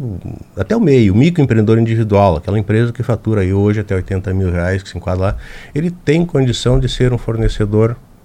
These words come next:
é, para o poder público. É só ele buscar o caminho, né? Então, assim, e, e é grande, ah, o mercado que está aí. Eu volto batendo essa tecla, né? O, o empresário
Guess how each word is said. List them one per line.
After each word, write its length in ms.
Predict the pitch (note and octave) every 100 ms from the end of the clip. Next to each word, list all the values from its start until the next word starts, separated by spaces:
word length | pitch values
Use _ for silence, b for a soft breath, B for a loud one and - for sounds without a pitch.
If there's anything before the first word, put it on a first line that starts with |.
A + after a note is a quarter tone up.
| -
é, 280 | G#2 G2+ G2+
para 180 | - G#2+
o 60 | G2+
poder 300 | G#2+ G2+ G2
público. 540 | - F2+ D2 C#2 C#2+ - b b b
É 60 | -
só 220 | - G#2+
ele 100 | A2
buscar 400 | A2 G#2+ - G2+
o 60 | G2
caminho, 560 | - A2 A2 G#2 D2 - - - -
né? 240 | D#2+ E2+ E2+ b b b -
Então, 140 | E2+
assim, 340 | F#2 - G2 F2 -
e, 840 | G2+ G2 F#2+ F#2 F#2 F2+ F2+ F2
e 260 | G2+ G#2 G2+
é 60 | A2
grande, 760 | G2+ G2+ G#2+ A2+ A2+ A2+ A#2+ -
ah, 460 | G2 F#2+ F2+ F2+ F2
o 60 | G2
mercado 580 | F#2+ - - G2 G2
que 80 | F2+
está 160 | - F#2
aí. 60 | F2
Eu 80 |
volto 320 | E2 F#2+ A2+ G#2+
batendo 340 | F#2 - F#2
essa 160 | E2+ -
tecla, 480 | - D#2+ D2+ -
né? 220 | D2+ E2+ F2+
O, 60 |
o 380 | F#2 F#2 E2+ F2+
empresário 540 | F2+ - F#2 F#2 G#2+